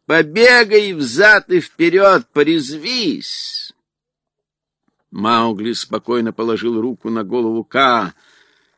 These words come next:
Эта белая тварь до сих пор видела только людей из человечьей стаи.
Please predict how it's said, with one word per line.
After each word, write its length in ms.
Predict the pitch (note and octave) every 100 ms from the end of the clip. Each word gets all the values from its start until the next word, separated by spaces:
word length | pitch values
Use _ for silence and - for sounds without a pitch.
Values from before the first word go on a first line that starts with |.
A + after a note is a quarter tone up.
| _ _ _ _ _
Эта 280 | C#2+ F2 G2+
белая 440 | E2+ A#2 A#2+ A2 G2
тварь 360 | F2+ G2+ A#2
до 160 | F2 G#2+
сих 240 | - F#2+
пор 200 | - A2+
видела 380 | G#2 A#2+ G#2+ G#2+
только 360 | F#2+ A2 F#2 G#2
людей 420 | G#2+ F#2 B2 A2
из 60 |
человечьей 840 | - - G#2+ G#2+ G#2 A#2+ - - A#2+
стаи. 600 | - - A#2+ A2+ E2+ C#2+